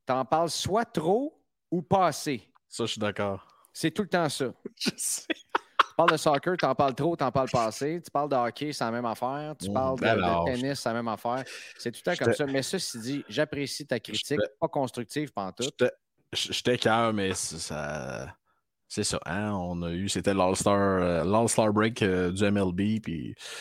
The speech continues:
Speaker 2: fait que, euh, c'est
Speaker 1: Mais
Speaker 2: ça.
Speaker 1: t'as-tu
Speaker 2: Mais
Speaker 1: vu la carte de Carlos Alcaraz, sans face, qui a comme explosé de quarante pour cent de valeur ?
Speaker 2: Tu, tu, veux-tu dire c'est pourquoi que je veux pas voir la valeur des cartes de Carlos Alcaraz ?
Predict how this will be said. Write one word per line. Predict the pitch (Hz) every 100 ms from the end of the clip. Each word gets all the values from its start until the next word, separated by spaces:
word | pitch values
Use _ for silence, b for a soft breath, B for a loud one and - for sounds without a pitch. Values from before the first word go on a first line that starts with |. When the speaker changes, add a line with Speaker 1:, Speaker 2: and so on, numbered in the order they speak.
| B B
Speaker 2:
fait | - -
que, | - 57
euh, | 60 52 52 50 -
c'est | -
Speaker 1:
Mais | 107
Speaker 2:
ça. | 127
Speaker 1:
t'as-tu | 90 110
Speaker 2:
Mais | 139 170
Speaker 1:
vu | 170
la | 120 117
carte | 156 147
de | 120
Carlos | 127 123 139 -
Alcaraz, | 110 117 107 131 165 -
sans | - - 113
face, | - 127 165 - - _ _ _
qui | -
a | 107 101
comme | - 110 104 _
explosé | 135 127 - 131 131 120 107 135 143
de | 107
quarante | - 113 120 113
pour | 101
cent | 123 123
de |
valeur ? | 110 110 135 175 - _ _ _ - - _ _ _ _ _ _ _ _ _ _ - -
Speaker 2:
Tu, | 147
tu, | - 143
veux-tu | 139 170
dire | 220
c'est | 294
pourquoi | 117 - 160
que | 135 110
je | 98 95
veux | 101
pas | - 98
voir | 110 135
la | 135 110
valeur | 101 101 117 147
des | 117
cartes | 113 123
de | 113
Carlos | - 104 110 113
Alcaraz ? | 104 110 123 151 117